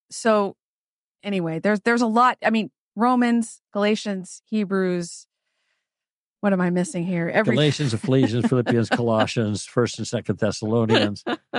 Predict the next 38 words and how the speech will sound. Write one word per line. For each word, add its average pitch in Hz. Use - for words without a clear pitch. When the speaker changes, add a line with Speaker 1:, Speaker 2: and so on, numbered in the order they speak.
Speaker 2:
Yeah, 98
we 117
just -
go 110
through 101
the 90
list. 85
Speaker 1:
But 277
Romans 320
and 233
Galatians 214
especially, 180
I 175
think. 185
Speaker 2:
Titus. 92
Speaker 1:
Yeah, 196
I -
would 208
go 208
through 202
those 175
'cause -
he -
is 320
so, 311
this 320
was 339
such -
a 359
big 285
issue 285
in 240
the 208
early 226
church. -
There's 254
so 349
much 311